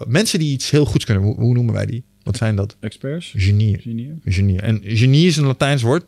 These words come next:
Speaker 1: Genius komt het vandaan. Ehm, en dat is, eh, wat de Romeinen noemen, eh, je inner spirit, eh, of, eh, het stukje van, eh,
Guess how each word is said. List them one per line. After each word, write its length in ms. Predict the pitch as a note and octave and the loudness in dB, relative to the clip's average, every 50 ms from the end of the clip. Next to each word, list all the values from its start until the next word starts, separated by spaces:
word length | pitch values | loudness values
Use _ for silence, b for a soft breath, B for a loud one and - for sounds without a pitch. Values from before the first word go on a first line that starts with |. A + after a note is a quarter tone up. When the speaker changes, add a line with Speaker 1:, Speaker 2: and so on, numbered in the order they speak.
| A2+ G2+ | -6 -2
Speaker 1:
Genius 500 | F2+ G2+ A#2+ C#3+ F3 F#3+ F3+ F#3 F#3 - | 2 4 4 4 4 4 2 0 -2 -2
komt 140 | - D3+ C#3+ | -4 -2 -4
het 100 | C#3 - | -4 -4
vandaan. 440 | - C3 A#2+ G#2+ G#2+ B2+ E3+ B3 - B B B B B B B B | -2 -2 0 2 2 0 -2 -4 -10 B B B B B B B B
Ehm, 280 | B G#2 G#2+ G#2+ G#2 G#2 - B B B | B 2 4 4 4 2 0 B B B
en 140 | B A#2 A#2 | B 2 4
dat 160 | A#2+ B2 - | 4 4 2
is, 260 | B2 C3 A#2 - - - | 2 2 2 0 -4 -8
eh, 320 | - - A#2 - - - - | -6 -6 -4 -4 -4 -4 -2
wat 120 | - A2+ | -2 2
de 60 | A2 A#2 | 2 2
Romeinen 400 | A#2 A#2+ B2+ C#3+ E3+ F3 D#3 D3 | 2 4 2 2 2 2 2 4
noemen, 400 | D3+ D3+ D3 C#3 B2+ A2+ G#2 - | 4 4 4 4 2 2 0 0
eh, 240 | A2 G#2+ G2+ G2+ | 0 0 2 2
je 160 | G2+ A2 - _ | 2 0 0 _
inner 240 | - F#3+ G3+ G#3+ F3 | -2 0 2 2 0
spirit, 840 | - - - - - - _ _ - G3 G3+ A3 B3 A#3+ - - _ B B B B B B B | 0 -2 -4 -4 -6 -8 _ _ 4 4 6 6 4 0 -2 -10 _ B B B B B B B
eh, 320 | - G#2 G#2+ G2+ G2+ G2+ - | 0 2 2 4 4 2 2
of, 280 | - A#2+ B2 A2+ - - | 4 2 2 2 0 -4
eh, 320 | - - A2 G2+ G2 F#2+ F#2+ | -4 -2 0 2 2 2 0
het 160 | - A2 - | -2 -4 -4
stukje 320 | - - E3+ D#3+ - D3+ | -2 -4 -4 0 -2 -2
van, 320 | - - - C#3 B2+ B2 A2+ - | 0 0 0 2 2 0 -2 -4
eh, 260 | A2+ G#2+ G#2 G#2 | -4 -2 -2 0